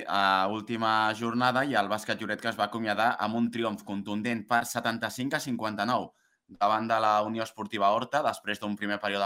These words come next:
molt igualat. Els, eh, lloretencs es van escapar en el segon període i van arribar al descans amb un avantatge d'onze punts. A la represa, l'Horta es va mostrar més competitiu, però els locals no van perdre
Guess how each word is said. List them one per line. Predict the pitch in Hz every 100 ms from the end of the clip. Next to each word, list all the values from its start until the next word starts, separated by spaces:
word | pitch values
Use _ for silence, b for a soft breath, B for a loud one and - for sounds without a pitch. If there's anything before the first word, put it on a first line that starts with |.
| 98
molt | 95
igualat. | 90 92 123 143 b b b _
Els, | 95 98 92 -
eh, | 101 92
lloretencs | 101 98 104 107
es | 92
van | 98
escapar | 98 101 101
en | 101
el | 95
segon | 92 101 101
període | 98 107 120
i |
van | 110
arribar | 120 117 120
al | 117
descans | 117 - 117 135 - b b b _
amb | 101 117
un |
avantatge | 127 127 127 127 135
d'onze | 123 135 131 110
punts. | 123 117 85 - - _ _
A | - 95
la | 98 98 98
represa, | 95 98 110 113 117 107
l'Horta | 110 110 113
es | 104
va | 104
mostrar | 95 101 98
més | 95
competitiu, | 101 92 101 95 117
però | 117 107
els | 101
locals | 92 104 117 - - _ _ 87
no | 120 143
van | 110
perdre | 107 98